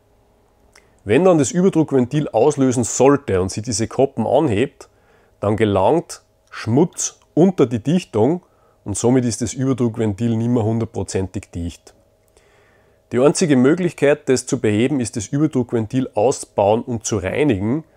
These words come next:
was aber auf Tour natürlich relativ nervig ist, weil eben das vollbeladene Boot ausrahmen muss.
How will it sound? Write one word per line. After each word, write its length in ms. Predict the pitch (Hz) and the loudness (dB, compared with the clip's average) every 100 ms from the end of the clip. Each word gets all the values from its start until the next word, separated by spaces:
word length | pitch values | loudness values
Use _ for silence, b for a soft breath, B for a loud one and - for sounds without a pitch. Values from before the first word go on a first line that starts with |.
| b b b | b b b
was 180 | 98 107 | -2 2
aber 160 | 117 | 2
auf 160 | 110 - | 2 -2
Tour 180 | 120 143 | -2 0
natürlich 380 | 127 127 131 98 | 0 0 -2 -2
relativ 380 | 104 123 117 | -2 -2 -2
nervig 440 | 95 95 - - 95 | -4 -4 -4 -4 -4
ist, 220 | 110 117 | -4 -4
weil 140 | 98 | -2
eben 160 | 104 107 | -2 -4
das 280 | 98 - - - 104 | -6 -12 -16 -20 -10
vollbeladene 640 | - 113 107 107 107 104 | -4 -2 0 0 -2 -4
Boot 240 | - 123 | -2 -2
ausrahmen 600 | 123 117 120 110 110 120 | 0 -2 -2 -2 0 2
muss. 360 | 120 127 117 | 2 0 -2